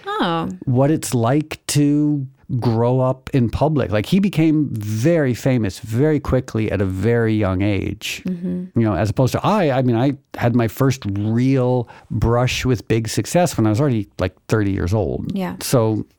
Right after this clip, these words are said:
Speaker 2: I just wonder what that's like to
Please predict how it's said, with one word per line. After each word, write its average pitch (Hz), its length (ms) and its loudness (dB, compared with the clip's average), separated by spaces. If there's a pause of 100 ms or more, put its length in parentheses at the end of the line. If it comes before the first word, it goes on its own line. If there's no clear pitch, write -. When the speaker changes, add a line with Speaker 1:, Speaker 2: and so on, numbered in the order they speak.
(680)
Speaker 2:
I 135 60 2
just 120 180 0
wonder 139 340 4
what 113 200 -2
that's 107 260 -2
like 127 300 0
to 110 100 0